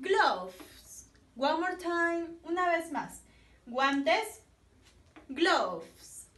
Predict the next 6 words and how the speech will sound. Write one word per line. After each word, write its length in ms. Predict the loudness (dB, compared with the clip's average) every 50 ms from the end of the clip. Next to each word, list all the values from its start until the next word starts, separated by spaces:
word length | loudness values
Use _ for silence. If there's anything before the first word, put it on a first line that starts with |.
| -20 _ _
Very 320 | -2 0 2 2 2 0 0
good. 240 | 0 0 0 0 -2 -8 -14 -20 -20 -20 -20 -20 -20 -20 -20 -12 -2 0
And 320 | 2 2 2 2 -2 -6 -10 -12 -4 0
finally, 680 | 2 2 2 2 0 -2 -4 -4 -4 -4 -4 -6 -6 -8 -10 -14 -20 -20 -20 -20 _ _ _ _ _ _ -10
medias, 960 | -8 -4 -2 0 0 0 -2 -2 -2 0 2 2 2 2 0 -4 -10 -18 -20 -20 _ _ _ -20 -20 -20
socks. 920 | -20 -18 -16 -10 -2 2 2 2 2 0 -4 -10 -18 -20 -20 -20 -20 -20